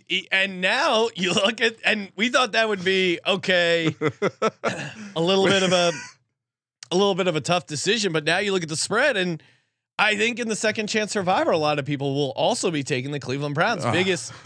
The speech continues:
Speaker 2: <laughs>
Speaker 1: biggest, uh, number on the board. I think it's, the decision's going to be between the Browns and the Saints,
Speaker 2: Ugh.
Speaker 1: regardless of whether, you know, of, of how you feel, uh,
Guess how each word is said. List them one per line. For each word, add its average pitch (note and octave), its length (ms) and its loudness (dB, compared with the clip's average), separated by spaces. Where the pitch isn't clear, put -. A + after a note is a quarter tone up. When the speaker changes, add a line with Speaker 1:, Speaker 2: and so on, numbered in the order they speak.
Speaker 2:
<laughs> - 260 -8
Speaker 1:
biggest, A3 440 2
uh, G3+ 140 4
number G3+ 260 0
on G3 120 2
the E3 80 -2
board. A3+ 240 2
I E3+ 100 0
think G#3+ 320 -4
it's, F3 260 -2
the D3 260 -2
decision's F#3+ 600 -2
going D#3+ 260 0
to D3 60 -2
be E3 160 0
between D#3 380 -6
the C#3 100 -4
Browns E3 680 -2
and E3+ 220 0
the C3+ 80 -4
Saints, A#2+ 880 -2
Speaker 2:
Ugh. - 60 -18
Speaker 1:
regardless F3+ 760 2
of D3 200 2
whether, D3 440 2
you C#3 260 -4
know, A#2 280 -2
of, C3+ 360 -4
of C3+ 260 -4
how C#3 140 0
you C3+ 140 -2
feel, C#3 540 0
uh, B2+ 160 -2